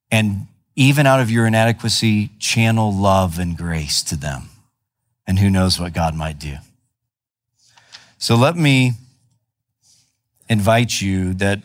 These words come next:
some of those five people that you should be spending time with that will become your average person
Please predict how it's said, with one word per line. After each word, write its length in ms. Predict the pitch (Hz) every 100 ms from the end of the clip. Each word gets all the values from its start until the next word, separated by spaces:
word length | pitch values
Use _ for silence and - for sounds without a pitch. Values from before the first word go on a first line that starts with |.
| _ -
some 320 | - 175 190
of 120 | 160
those 260 | 120 110 -
five 420 | - 104 107 95
people 380 | 107 107 - 104
that 100 | 98
you 140 | 101
should 200 | 104 104
be 100 | 95
spending 380 | 95 - 110 101
time 300 | 95 110 107
with 260 | 104 101 -
that 80 | 95
will 120 | 92
become 380 | 98 110 107 101
your 260 | 101 101
average 520 | 98 101 101 107 92
person 560 | - 110 98 117 117 113